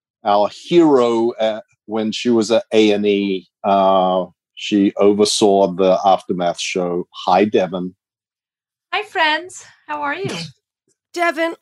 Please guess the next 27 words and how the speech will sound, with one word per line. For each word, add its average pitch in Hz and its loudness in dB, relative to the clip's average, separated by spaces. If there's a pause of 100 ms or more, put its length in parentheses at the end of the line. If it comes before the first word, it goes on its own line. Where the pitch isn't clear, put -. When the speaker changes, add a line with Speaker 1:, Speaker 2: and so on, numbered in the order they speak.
(520)
Speaker 3:
what 311 -2
was 403 -4
your, 233 0
what, 247 -2
what 240 -2
was 240 -4
your 214 -4
official 175 -6
title 139 -6
at 120 -10
A 127 -8
and 110 -12
E? 107 -12
'Cause 143 -12
I, 147 -2
I 165 -4
wanna 165 -6
talk 151 -6
about 143 -4
the 139 -14
first 135 -10
time 120 -6
that 127 -12
I, 113 -6 (160)
um, 110 -10 (340)
Speaker 2:
Met 170 -20
me? 240 -18